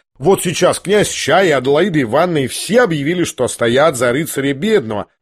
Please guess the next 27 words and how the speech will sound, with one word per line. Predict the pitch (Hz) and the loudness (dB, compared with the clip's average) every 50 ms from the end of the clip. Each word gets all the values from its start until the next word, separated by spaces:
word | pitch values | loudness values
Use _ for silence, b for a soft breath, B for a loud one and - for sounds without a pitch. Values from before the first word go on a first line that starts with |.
| _ _ - | _ _ -10
Стал | - - 180 165 160 156 | -4 0 2 2 4 2
быть, | 160 156 - - - | 2 -2 -2 -2 0
рыцарь-то | 190 190 214 220 185 - - - 147 - - - 151 | 2 4 4 2 0 -2 -2 -4 -4 -4 -2 -4 -4
бедный | 131 123 151 170 131 110 127 123 110 | -2 0 0 0 0 0 -2 -4 -4
существует | - - 139 120 - - - 113 - - - - 135 208 247 262 240 165 - - _ _ _ _ _ | -4 -6 -6 -6 -6 -6 -8 -8 -8 -10 -10 -6 -2 2 2 2 2 0 -2 -6 _ _ _ _ _
и | 135 | -2
непременно | 135 135 120 - 123 123 127 120 110 110 107 | -2 -2 -2 -2 -2 -2 -2 -2 -2 -2 -4
есть, | 101 92 98 151 214 226 175 - - - - _ _ _ _ _ _ _ | -4 -4 -4 -2 -2 0 -2 -2 -6 -12 -16 _ _ _ _ _ _ _
а, | 123 117 | -2 -2
по-моему, | - - 113 110 135 170 233 277 294 262 202 156 | 0 -2 -2 -2 0 0 2 2 2 2 2 0
если | 127 120 131 - - 135 | -2 -2 -4 -6 -6 -4
бы | 127 131 | -4 -4
только | - - 165 - - - 143 | 0 0 -2 -2 0 -2 -4
не | 131 131 131 | -2 0 0
Аделаида | 127 120 131 139 135 131 127 117 101 113 123 | 0 0 2 2 2 2 2 0 -2 -2 -2
Ивановна, | 147 175 220 220 156 107 90 87 78 65 _ _ _ _ _ _ _ _ _ | 0 2 2 2 2 0 -2 -10 -14 -16 _ _ _ _ _ _ _ _ _
так | 156 139 - - | -4 -4 -4 -6
все | - - - 170 240 254 | -10 -8 -4 -2 -2 0
бы | 208 190 | 2 2
мы | 165 156 143 | 2 0 0
давно | 110 131 123 120 135 180 233 254 247 | 0 0 0 0 0 0 2 2 2
уж | 196 135 | 2 0
знали, | 107 95 101 117 135 175 208 214 185 139 - b b b b _ _ _ | -4 -6 -4 -2 0 2 2 2 2 0 -4 b b b b _ _ _
кто | - - - 240 254 262 | -18 -6 0 2 4 4
такой | 262 214 180 - - 196 214 214 180 | 4 2 2 2 0 2 4 4 4
рыцарь | 156 185 185 - - 170 156 | 4 2 -2 -2 -2 -2 -2
бедный». | 120 113 131 123 107 101 107 107 98 - | -2 -2 -2 -2 -2 -2 -4 -6 -6 -6